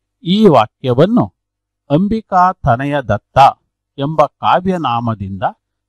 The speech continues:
ಪ್ರಸಿದ್ಧರಾದ ಶ್ರೀ ದ ರಾ ಬೇಂದ್ರೆ ಅವರು ರಚಿಸಿರುವ ಕರಿ ಕವನ ಸಂಕಲನದಿಂದ ಆಯ್ದ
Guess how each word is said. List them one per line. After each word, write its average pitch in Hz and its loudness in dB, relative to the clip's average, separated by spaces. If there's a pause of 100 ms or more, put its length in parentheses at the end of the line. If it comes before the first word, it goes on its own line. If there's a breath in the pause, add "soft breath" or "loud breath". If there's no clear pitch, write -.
(100)
ಪ್ರಸಿದ್ಧರಾದ 131 0 (360)
ಶ್ರೀ 170 -4 (180)
ದ 143 0 (340)
ರಾ 143 2 (420)
ಬೇಂದ್ರೆ 120 0 (520)
ಅವರು 139 4
ರಚಿಸಿರುವ 143 -2 (540)
ಕರಿ 165 2 (420)
ಕವನ 160 0
ಸಂಕಲನದಿಂದ 127 -8 (680)
ಆಯ್ದ 110 0